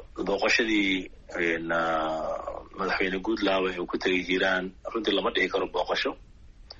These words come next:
Een, ah, shacabka reer Hiiraan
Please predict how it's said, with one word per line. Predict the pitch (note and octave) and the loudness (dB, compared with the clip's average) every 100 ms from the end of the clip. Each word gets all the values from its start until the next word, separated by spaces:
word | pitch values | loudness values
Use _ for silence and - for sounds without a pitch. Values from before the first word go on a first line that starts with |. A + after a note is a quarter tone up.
| - - - - - | -20 -20 -20 -20 -6
Een, | - E2+ E2+ E2 E2+ D#2+ D#2+ | 2 4 6 6 4 2 0
ah, | D#2+ D#2+ D#2+ D#2+ D#2 D#2 D#2 D#2 D#2 | 2 2 2 4 4 4 2 2 2
shacabka | - - - - F2 | 2 2 2 0 0
reer | F2 | 0
Hiiraan | - F2 F2 G2 | 0 0 2 2